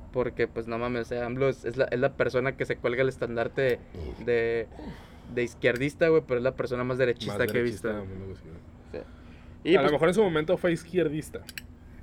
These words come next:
Speaker 1: es
Speaker 2: Pero
Speaker 1: que,
Speaker 2: su
Speaker 1: eh, eh,
Speaker 2: movimiento
Speaker 1: es
Speaker 2: is-
Speaker 1: que, es que también era de esperarse, güey, cuando,
Speaker 2: Es
Speaker 1: cuando
Speaker 2: que,
Speaker 1: para
Speaker 2: guacha,
Speaker 1: ganar tuvo que aliarse con derecha.
Speaker 2: su movimiento de izquierda era
Speaker 1: Sí.
Speaker 2: izquierda en su época.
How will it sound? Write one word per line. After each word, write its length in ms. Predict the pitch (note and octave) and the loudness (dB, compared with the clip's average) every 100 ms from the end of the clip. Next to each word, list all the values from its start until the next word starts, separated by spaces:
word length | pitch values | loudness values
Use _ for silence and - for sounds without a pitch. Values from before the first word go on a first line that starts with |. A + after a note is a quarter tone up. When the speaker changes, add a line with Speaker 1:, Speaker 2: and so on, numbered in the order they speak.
| - - - - - - - - - - - - - | -16 -16 -18 -18 -18 -18 -18 -18 -18 -18 -20 -14 -4
Speaker 1:
es 80 | D#4+ | 2
Speaker 2:
Pero 140 | D#4+ - | 4 6
Speaker 1:
que, 60 | F#3 | 10
Speaker 2:
su 40 | |
Speaker 1:
eh, 40 | - | 10
eh, 40 | |
Speaker 2:
movimiento 340 | D3+ D3 A3 | 10 10 10
Speaker 1:
es 60 | G3 | 10
Speaker 2:
is- 60 | - | 6
Speaker 1:
que, 100 | B3+ | 4
es 120 | A3+ | 0
que 100 | - | 0
también 300 | - A#3 A3 | -2 0 2
era 140 | B3 B3+ | 4 4
de 40 | |
esperarse, 640 | A#3+ - G#3 G#3+ G#3 G#3+ | 2 2 4 4 4 4
güey, 140 | G#3 G3+ | 4 2
cuando, 420 | G3 F#3 F3 D#3+ | 0 2 4 2
Speaker 2:
Es 60 | - | 4
Speaker 1:
cuando 240 | E3 E3 | 4 6
Speaker 2:
que, 60 | - | 6
Speaker 1:
para 180 | F3 E3+ | 8 8
Speaker 2:
guacha, 140 | D3+ | 6
Speaker 1:
ganar 320 | C3+ C#3 F#3+ - - | 4 2 0 -2 -4
tuvo 260 | D#3 D#3 E3 | 2 2 4
que 80 | D#3+ | 4
aliarse 340 | D#3+ D#3 F3 | 4 2 0
con 160 | E3+ C#3+ | 0 0
derecha. 400 | A#2 F#3 E3 B2 - | 2 0 -2 -10 -12
Speaker 2:
su 240 | - F3 | -2 0
movimiento 480 | E3+ D#3+ D3+ D3 G3 | 2 2 0 2 2
de 60 | |
izquierda 520 | F#3+ - F#3+ G#3+ A#3+ C4 - - - - - - - | 2 2 4 4 2 -2 -12 -18 -18 -18 -18 -18 -2
era 160 | D#3 E3 | 2 6
Speaker 1:
Sí. 60 | E3+ | 4
Speaker 2:
izquierda 500 | - - E3 G#3+ G3+ | 2 4 6 6 2
en 80 | |
su 100 | D#3+ | 2
época. 360 | B2+ A#2 G#2 | 0 0 -2